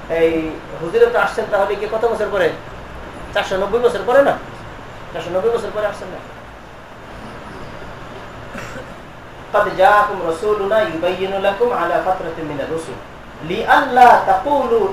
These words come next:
إذا عذبتم ما جاءنا من بشير। এই যে আমি রসুল যে পাঠালাম এটা কেন? যেন তোমরা বলতে না পারো যদি তোমাদের শাস্তি দেয়া হয় যে আমাদের কাছে তো কোনো রসুল আসে নাই।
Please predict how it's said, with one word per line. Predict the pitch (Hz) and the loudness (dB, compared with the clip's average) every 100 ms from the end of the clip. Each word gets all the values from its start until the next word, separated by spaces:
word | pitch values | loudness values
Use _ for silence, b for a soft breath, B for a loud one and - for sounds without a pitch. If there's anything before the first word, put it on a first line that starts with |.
| 202 | 0
إذا | 208 190 - | 4 6 6
عذبتم | 220 - 277 277 302 320 - - 165 | 2 0 -4 -4 -2 -2 -2 -6 2
ما | 180 208 208 185 | 4 6 6 6
جاءنا | 180 185 180 175 175 165 160 | 8 8 8 4 4 4 0
من | 160 147 | -2 -4
بشير। | 143 160 160 151 143 - | -6 -6 -6 -6 -8 -4
এই | 247 | 2
যে | 226 | 4
আমি | 220 | 2
রসুল | 175 160 208 208 | -2 -2 0 0
যে | 214 | 0
পাঠালাম | 165 208 214 214 240 | 0 4 6 6 4
এটা | 190 240 | 0 4
কেন? | 247 180 - - - - - - | 4 4 -2 -10 -16 -16 -16 -6
যেন | 165 226 196 | -4 -2 -2
তোমরা | 190 208 185 | 4 4 6
বলতে | 202 233 233 196 | 2 0 0 2
না | 185 | 2
পারো | 160 143 120 - 185 | 4 2 -2 -6 -8
যদি | 240 208 | -6 -2
তোমাদের | 190 190 190 - | 0 0 -2 -4
শাস্তি | 214 214 226 196 | -4 -2 -2 2
দেয়া | 165 151 | 2 2
হয় | 135 127 - - - - - - | 0 -2 -6 -12 -14 -14 -14 -6
যে | 160 | -2
আমাদের | - - 208 | 0 0 0
কাছে | 185 - | -2 -4
তো | 185 | -6
কোনো | 190 190 | -4 -2
রসুল | 190 202 196 | -2 -2 -2
আসে | - 165 | -2 -4
নাই। | 156 | -4